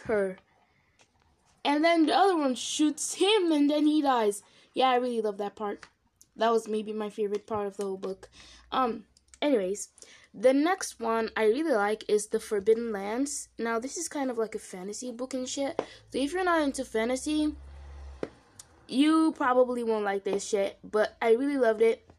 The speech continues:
And ten out of ten would recommend. It's really nice. Uh, I'm not gonna spoil anything because if I say anything about this book, I'm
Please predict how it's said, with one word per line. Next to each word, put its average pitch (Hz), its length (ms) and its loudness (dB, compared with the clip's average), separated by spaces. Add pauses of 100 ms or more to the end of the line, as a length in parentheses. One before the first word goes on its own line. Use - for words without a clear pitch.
(1300)
And 226 640 -2 (840)
ten 302 400 -2
out 320 200 4
of 302 140 -4
ten 247 520 -4 (500)
would 214 260 -4
recommend. 285 1200 -2
It's - 260 -6
really 277 320 -2
nice. 220 640 -4
Uh, 220 240 -2
I'm 220 140 -4
not 254 160 -4
gonna 277 120 0
spoil 254 280 -4
anything 269 500 -4
because 220 480 -4 (800)
if 240 160 -2
I 330 100 6
say 247 440 4
anything 254 440 0
about 302 280 0
this 285 160 -8
book, 269 280 -4
I'm 226 360 -2